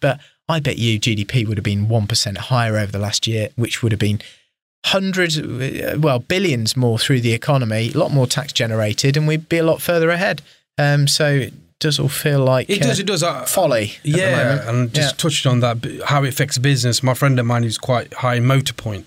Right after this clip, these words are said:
Speaker 2: now they buy thousands of cars. I had a conversation with him only last week, and he said the sales are stagnating at the moment.
Speaker 1: What a surprise.
Speaker 2: Yeah, and this, and what he said to me, he goes, and he manages a big team. Well, these guys buy thirty, forty million pounds worth of cars, 'cause they,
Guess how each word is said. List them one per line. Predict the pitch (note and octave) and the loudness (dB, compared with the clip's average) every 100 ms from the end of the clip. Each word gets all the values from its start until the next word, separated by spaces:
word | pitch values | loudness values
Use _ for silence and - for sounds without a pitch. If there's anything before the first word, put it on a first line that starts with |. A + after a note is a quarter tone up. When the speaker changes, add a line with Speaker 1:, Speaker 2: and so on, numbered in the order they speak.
| - - - | -18 -16 -6
Speaker 2:
now | B2 | 0
they | D3 C#3+ | 2 2
buy | B2+ | 0
thousands | A#2 - C#3 C3 A#2 G2+ | 0 0 2 2 0 -2
of | G#2+ | -2
cars. | C3+ A#2+ F#2+ - - - - A#2+ | 0 0 0 -6 -8 -20 -6 -2
I | |
had | A2+ | -2
a | |
conversation | - B2 A2+ B2+ A#2+ - | 0 0 0 0 0 0
with | A2 | 0
him | A2+ | 2
only | A#2 A2+ | 2 2
last | A2+ - B2+ | 0 0 0
week, | A#2+ - | 0 -2
and | A#2 G#2+ | -4 -2
he | A2+ | 0
said | - B2 A2+ - - - - - _ _ _ _ _ _ _ - | 0 0 -2 -6 -14 -20 -20 -20 _ _ _ _ _ _ _ -4
the | C3 | 0
sales | - D#3+ D3+ C#3+ | 0 0 2 2
are | A#2+ | 0
stagnating | - A#2 C3 C#3 C3+ A#2+ | -2 0 2 2 0 -4
at | G2+ | -4
the | |
moment. | A#2 B2 G#2+ F#2 | 0 0 0 -2
Speaker 1:
What | B2+ F#3 | -2 0
a | |
surprise. | D#3+ D3+ D#3 C3+ A2 A2 | 0 -2 -2 -2 -2 -2
Speaker 2:
Yeah, | B2 A#2+ G#2+ A#2 | 0 0 0 0
and | B2 A2+ | 0 0
this, | A#2+ A2+ | -2 -4
and | - A#2 | -4 -2
what | C3 B2+ | 2 2
he | |
said | A#2+ C3+ A#2+ | 2 0 -2
to | B2 | 0
me, | A#2+ A#2+ | 2 2
he | G#2+ | 0
goes, | A2+ A2 - - - - | -2 0 -2 -4 -14 -4
and | B2+ | 2
he | C#3+ | 4
manages | C#3 C3 A#2 A2 | 4 2 0 0
a | |
big | A2 A#2+ | 0 -2
team. | - B2 | 0 2
Well, | A#2 | 2
these | F3+ D3 | 0 2
guys | D3 A#2 | 0 0
buy | B2 A#2 | -2 -2
thirty, | - B2+ A2+ | 0 0 -2
forty | A2 B2+ A#2+ | -6 -4 0
million | A#2+ A#2+ A2+ | 2 2 0
pounds | A#2 A2+ A2 | -2 -2 -2
worth | A2+ | -4
of | |
cars, | - A#2 G#2+ - | -2 0 0 -2
'cause | A#2+ | -2
they, | B2 | -4